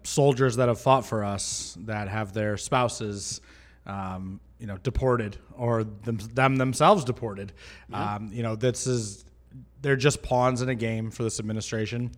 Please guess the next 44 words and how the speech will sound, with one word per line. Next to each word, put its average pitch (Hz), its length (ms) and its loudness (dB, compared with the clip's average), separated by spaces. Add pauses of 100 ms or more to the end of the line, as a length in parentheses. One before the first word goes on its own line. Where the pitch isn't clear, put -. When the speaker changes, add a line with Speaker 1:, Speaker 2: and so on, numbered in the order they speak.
(320)
Speaker 1:
to 127 80 -4
get 127 120 4
us 123 140 0
where 123 80 -2
we 113 120 0
need 110 180 -2
to. 139 280 2 (380)
And 123 320 0
once 123 160 0
we 135 80 2
don't 131 140 2
need 127 180 2
you, 131 80 4
we 131 60 4
don't 135 100 2
need 151 160 4
you. 92 160 -6 (140)
And 101 280 -6
you're 104 120 -4
not 110 160 -4
important 107 400 -6
after 143 440 -2 (100)
or 117 160 -4
before. 120 500 -4 (480)
Um, 98 520 -6
it's - 140 -14
just - 160 -10
what 117 220 -2
you 117 100 -2
can 117 180 -6
give 110 220 -4
to 117 160 -4
us 107 140 -4
right 110 200 -4
now. 107 300 -6
You 110 160 -2
served 104 320 -6
your 101 80 -8
purpose, 110 480 -8
and, 101 280 -8 (800)
you 101 120 -8
know, 82 80 -10 (260)
I, 107 140 -6 (320)
<laughs> - 20 -4